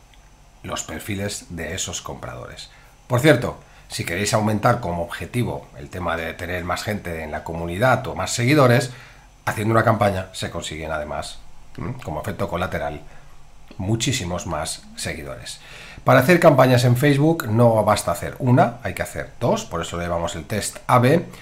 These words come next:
y luego hablaremos también del pixel de Facebook, que más adelante en este mismo curso o más adelante en este mismo canal vais a ver cómo se pone. El Facebook de pixel es un código que nos permite Facebook poner en nuestra web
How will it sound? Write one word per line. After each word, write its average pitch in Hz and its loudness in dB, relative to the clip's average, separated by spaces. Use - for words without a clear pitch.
y 127 4
luego 175 10
hablaremos 127 8
también 120 4
del 98 0
pixel 104 -2
de 87 -6
Facebook, 131 2
que 92 -4
más 98 -2
adelante 90 -4
en 78 -10
este 78 -10
mismo 104 0
curso 135 2
o 101 0
más 82 -2
adelante 85 -4
en 73 -6
este - -10
mismo 107 0
canal 117 4
vais 85 -4
a 92 -2
ver 101 -2
cómo 85 -8
se 73 -12
pone. 60 -14
El 95 -8
Facebook 113 0
de 117 2
pixel 143 2
es 117 0
un 113 2
código 160 6
que 92 -6
nos 73 -8
permite 98 -2
Facebook 92 -4
poner 107 0
en 90 -2
nuestra 85 -4
web 147 4